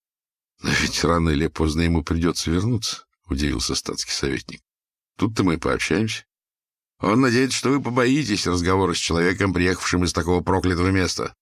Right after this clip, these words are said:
пояснил полицмейстер. «Да еще прятаться будет под предлогом карантина.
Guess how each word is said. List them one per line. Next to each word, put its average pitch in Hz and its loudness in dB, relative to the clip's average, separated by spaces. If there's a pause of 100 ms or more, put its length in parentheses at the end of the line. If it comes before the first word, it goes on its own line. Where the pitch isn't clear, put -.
(120)
пояснил 71 -6
полицмейстер. - -6 (600)
«Да - 0
еще - 0
прятаться 98 0
будет 82 -2
под 90 -2
предлогом 90 2
карантина. 82 0